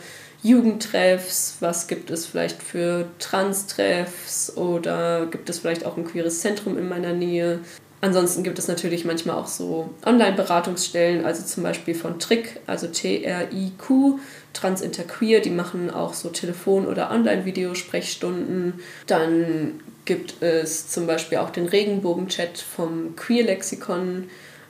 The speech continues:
ähm, wo man einfach so ein bisschen chatten kann. Manchmal gibt es auch so Angebote von so Mentoring-Programmen, ähm, wo es so Mentees und Mentors gibt, die so sich gegenseitig, oder genau,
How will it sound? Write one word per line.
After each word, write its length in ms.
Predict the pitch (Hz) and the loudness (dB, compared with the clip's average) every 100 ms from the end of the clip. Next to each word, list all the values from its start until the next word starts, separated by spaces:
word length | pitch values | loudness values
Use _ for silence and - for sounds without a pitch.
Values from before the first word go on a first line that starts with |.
| - | 0
ähm, 480 | 170 165 165 160 156 - | 2 2 0 0 -6 -6
wo 60 | |
man 240 | 165 160 160 | -2 -2 -2
einfach 240 | 175 165 | -4 -6
so 160 | 170 - | -8 -8
ein 80 | 156 | -8
bisschen 240 | - 190 | -8 -8
chatten 340 | - - 185 | -4 -2 -2
kann. 520 | 185 - 170 170 170 170 - - | -6 -2 0 0 -2 -6 -12 0
Manchmal 320 | 190 185 185 | 2 2 0
gibt 180 | - - | 0 -4
es 160 | - | -4
auch 140 | - - | -4 -6
so 580 | - 165 165 165 165 - | -6 -4 2 2 2 0
Angebote 760 | 185 196 185 - 170 175 175 170 | 0 2 0 0 -2 0 2 2
von 260 | 170 165 | 2 -2
so 220 | 170 165 165 | -2 0 0
Mentoring-Programmen, 1500 | 175 185 220 226 190 185 185 - 196 - 180 180 180 180 180 - - - - - | 2 2 2 2 2 2 0 -2 -4 0 0 0 -4 -6 -10 -16 -20 -20 -12 0
ähm, 540 | 175 160 165 160 160 165 | 2 4 2 0 -4 -6
wo 260 | 165 165 156 | 0 0 0
es 200 | 165 - | -2 0
so 160 | 165 | 2
Mentees 640 | 170 175 175 196 196 190 - | 2 2 2 0 0 -4 -2
und 200 | 170 160 | -2 0
Mentors 560 | 202 214 - 185 180 - | 0 0 2 0 0 0
gibt, 520 | 185 - - - - | -2 -2 -8 -10 -6
die 340 | 175 175 170 - | -2 -2 -2 -4
so 300 | - 160 165 | -2 -2 -2
sich 260 | 170 170 | -6 -6
gegenseitig, 600 | - 165 165 160 - - | -4 -2 -2 -4 -6 -10
oder 220 | 170 165 | -6 -6
genau, 200 | 156 165 | -6 -4